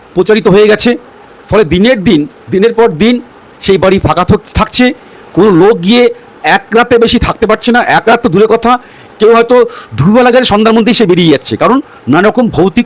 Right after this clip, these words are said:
উপদ্রব হচ্ছে। এই জন্য কিন্তু আমরা ঠিক করেছিলাম যে সেখানে তিন রাত্রি থাকব।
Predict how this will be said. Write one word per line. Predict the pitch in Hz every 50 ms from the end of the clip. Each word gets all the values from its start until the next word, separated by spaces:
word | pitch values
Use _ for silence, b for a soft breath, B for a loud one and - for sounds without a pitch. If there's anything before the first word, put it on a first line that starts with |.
| - -
উপদ্রব | 151 - 170 165 139 139 202 214 -
হচ্ছে। | 113 107 - - - 78 76 - - - - - - - - - - - - - - - - - - - - - - - - - - - -
এই | 175
জন্য | 175 170 135 107 87 - _ -
কিন্তু | 208 214 247
আমরা | - 147 175 214 240 196 147 196 349 - - - - - - - - -
ঠিক | - 214 - -
করেছিলাম | 233 240 233 - 262 262 240
যে | 185
সেখানে | - 180 - 214 240 233 -
তিন | - 170 175
রাত্রি | 160 160 - - 240
থাকব। | - - 98 90 80 90 -